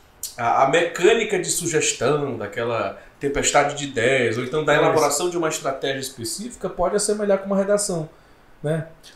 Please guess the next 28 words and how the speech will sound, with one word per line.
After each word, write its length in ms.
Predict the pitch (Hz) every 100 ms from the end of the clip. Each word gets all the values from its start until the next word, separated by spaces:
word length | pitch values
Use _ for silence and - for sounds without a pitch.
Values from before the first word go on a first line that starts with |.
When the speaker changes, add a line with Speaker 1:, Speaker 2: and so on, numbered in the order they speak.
| -
Speaker 2:
Mas, 180 | 170
Danilo, 240 | 180 208 185
Speaker 1:
Não 80 | 160
Speaker 2:
deixa 140 | 185
Speaker 1:
vou 100 | 196
comparar 320 | 208 185 175
nível... 260 | 170 180 - -
tamanho 260 | 165 165
de 80 | 160
trabalho, 480 | 160 147 135 170 139
o, 360 | 127 113 -
o 40 | -
Speaker 2:
Não, 60 | -
Speaker 1:
esforço 540 | - 151 156 160 -
Speaker 2:
é, 20 |
Speaker 1:
que 60 | -
Speaker 2:
é. 340 | 151 139 120 - - 269 - - 196 -
Mas 120 | 151
deixa 140 | 170 170
eu 20 |
te 60 |
perguntar, 260 | - - 151
eu 60 | 135
conheço 240 | 180 180
muito 140 | 190
também 200 | 185 190
teu 120 | 185 202
irmão. 420 | 175 147 135